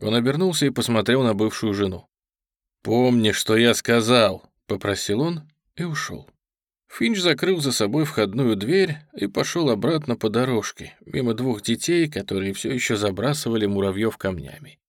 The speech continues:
Финч скользнул за руль и повернул ключ зажигания.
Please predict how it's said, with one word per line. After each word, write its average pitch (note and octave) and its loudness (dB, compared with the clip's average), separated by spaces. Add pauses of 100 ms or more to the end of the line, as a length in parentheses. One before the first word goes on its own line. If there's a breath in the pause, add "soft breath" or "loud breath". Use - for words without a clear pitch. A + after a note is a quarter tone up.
(360)
Финч - -2
скользнул A#2 2
за F#2+ 0
руль E3+ 0 (200)
и G#2 0
повернул C#3+ 0
ключ A2+ 0
зажигания. - -6